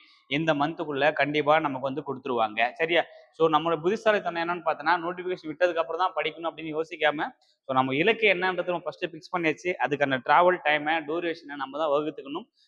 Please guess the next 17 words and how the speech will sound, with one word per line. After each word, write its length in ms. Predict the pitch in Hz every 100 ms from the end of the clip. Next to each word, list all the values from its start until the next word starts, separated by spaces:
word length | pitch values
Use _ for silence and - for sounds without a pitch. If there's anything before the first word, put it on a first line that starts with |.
| _
So, 80 | 135
நமக்கான 380 | 127 135 143 139
நேரத்தை 440 | 151 180 185 175 170 - - -
நம்மளே 320 | 135 156 185
மிச்சப்படுத்திக்கிட்டு, 800 | 175 160 185 170 156 151 151 151 156 156 _ _
so, 140 | 147
நமக்கான 280 | 143 151 156
நேரத்தை 340 | 165 185 175
என்ன 60 | 185
பண்ண 120 | 175
போறோம், 220 | 156 127
நம்ம 240 | 131 151 160
தான் 140 | 180 -
சேவ் 140 | 185
பண்ணி, 480 | 190 170 156 190 - 131
நமக்கான, 360 | 139 139 147 139 135 135 -
அ, 100 | -